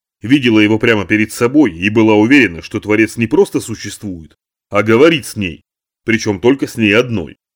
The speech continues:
Оба раза она теряла веру, стоило нам затащить её под колокол. Но до того ситуация была не из приятных.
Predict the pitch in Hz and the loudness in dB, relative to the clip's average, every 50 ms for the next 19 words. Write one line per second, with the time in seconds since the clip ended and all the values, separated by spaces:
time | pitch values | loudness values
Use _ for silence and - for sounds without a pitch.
0 | _ _ _ _ _ _ _ _ _ _ _ _ _ _ _ _ _ _ - 180 | _ _ _ _ _ _ _ _ _ _ _ _ _ _ _ _ _ _ 0 2
1 | 190 175 170 175 165 175 175 156 131 147 147 147 156 147 - 156 160 165 175 151 | 2 4 4 4 4 6 4 4 2 2 0 2 0 0 2 2 4 4 4 4
2 | 113 98 92 90 92 87 80 76 73 - - - - 127 113 104 95 92 95 98 | 4 2 0 -2 -2 -6 -6 -8 -10 -16 -18 -6 0 2 2 2 2 0 -2 -2
3 | 95 90 85 98 95 - 110 - - 104 87 - 98 98 92 120 117 - - 123 | -4 -6 -6 -8 -10 -10 -10 -12 -12 -12 -8 -6 -6 -6 -4 -6 -8 -6 -4 -4
4 | 107 90 82 82 _ - - - _ _ _ _ _ _ _ _ _ _ _ _ | -4 -4 -4 -8 _ -20 -20 -20 _ _ _ _ _ _ _ _ _ _ _ _
5 | - 113 131 135 139 127 165 190 170 - 127 104 92 92 82 73 73 - - - | -4 0 2 2 4 4 4 4 4 4 2 2 2 0 -4 -4 -8 -10 -10 -10
6 | 113 113 127 135 135 - - - 127 127 131 127 123 120 120 120 117 - - 151 | -6 0 2 2 2 2 0 -2 -2 0 2 2 2 2 2 0 -2 0 2 2
7 | 151 156 120 90 - - 78 73 - _ | 4 4 4 2 0 -4 -16 -20 -20 _